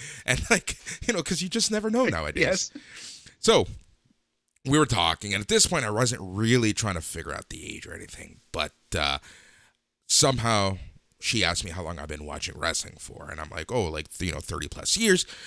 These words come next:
Speaker 1: The first episode of, uh, Saturday Night's Main Event that I, like, vividly remember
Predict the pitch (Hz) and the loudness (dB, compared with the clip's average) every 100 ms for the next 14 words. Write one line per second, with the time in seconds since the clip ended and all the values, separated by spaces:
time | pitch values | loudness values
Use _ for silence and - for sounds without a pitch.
0 | - - - 127 - 104 95 90 101 90 | -12 -8 0 2 4 2 2 0 0 0
1 | 87 85 85 82 - - 85 82 78 76 | -2 -4 -4 -2 0 2 0 0 -6 -8
2 | 78 - 85 78 73 73 76 - 80 - | -6 -4 -4 -6 -8 -10 -12 -12 -12 -4
3 | 85 85 80 - 101 107 95 98 85 85 | 0 0 -2 -10 -6 -4 -2 -4 -4 -4
4 | 98 104 85 85 | -2 -2 -2 -4